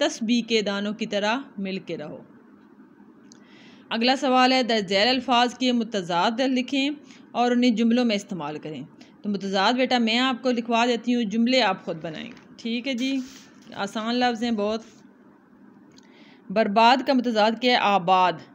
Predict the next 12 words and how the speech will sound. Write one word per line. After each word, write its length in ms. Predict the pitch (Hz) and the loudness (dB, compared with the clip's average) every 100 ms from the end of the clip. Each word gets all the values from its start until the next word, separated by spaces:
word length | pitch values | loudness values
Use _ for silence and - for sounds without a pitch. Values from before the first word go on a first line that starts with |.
| - - - - | -20 -20 -20 -4
फूल, 400 | 254 262 302 320 - - - - - | 0 2 0 -2 -6 -20 -20 -20 -6
कांटा, 480 | 220 220 220 220 220 226 226 - - - - - - | -2 0 0 2 4 2 -4 -18 -20 -20 -20 -20 -10
हिदायत, 600 | 208 185 190 208 247 269 - - - | -6 0 2 4 2 0 -10 -20 -10
गुमराही, 640 | 208 208 220 262 247 220 202 - - - - - - - - 170 | -4 0 2 2 2 -2 -6 -18 -20 -20 -20 -20 -20 -20 -18 -2
दुनिया, 480 | 240 240 247 269 277 311 - - - | 2 4 4 4 2 -2 -8 -10 0
आखरत, 600 | 240 254 262 226 220 - - - - - - - - | 2 2 0 2 0 -4 -20 -20 -20 -20 -20 -20 -2
प्यार, 520 | 233 233 240 254 269 - - - | 2 4 6 4 2 -6 -18 -8
नफ़रत, 560 | 202 262 262 233 233 233 - - - - - - - | -2 -2 0 2 2 -2 -20 -20 -20 -20 -20 -20 -10
लड़ाई, 580 | 196 214 220 233 254 285 294 - - | 0 2 4 4 2 -2 -8 -20 -20
सुलह, 560 | - 285 247 226 220 226 - - - - - - | -6 -2 2 2 0 -4 -16 -20 -20 -20 -20 -10
शहीद, 640 | 226 202 196 226 254 233 - - - | -4 -2 0 2 2 0 -8 -20 -18
गाजी, 680 | 160 185 196 196 247 247 240 | -6 -2 -2 0 0 2 0